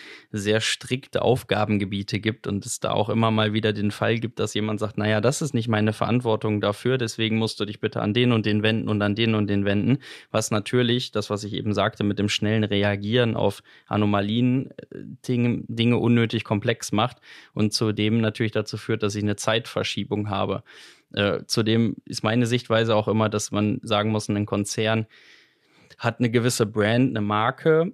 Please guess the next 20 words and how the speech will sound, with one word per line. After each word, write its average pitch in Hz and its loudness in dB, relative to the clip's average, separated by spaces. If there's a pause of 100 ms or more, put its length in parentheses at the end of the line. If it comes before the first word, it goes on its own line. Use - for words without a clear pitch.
höchstwahrscheinlich, 135 0
sonst 107 -2
wäre 107 2
er 104 2
ja 104 2
nicht 107 -2
so 104 -2
groß 110 0
in 113 -4
dem 117 -2
Umfeld, 123 0
ähm, 107 2
und 107 -2 (120)
hat 113 -2
natürlich 113 0
eine - 0
Außendarstellung, 131 2
sodass 113 -2
auch - -2
da 117 2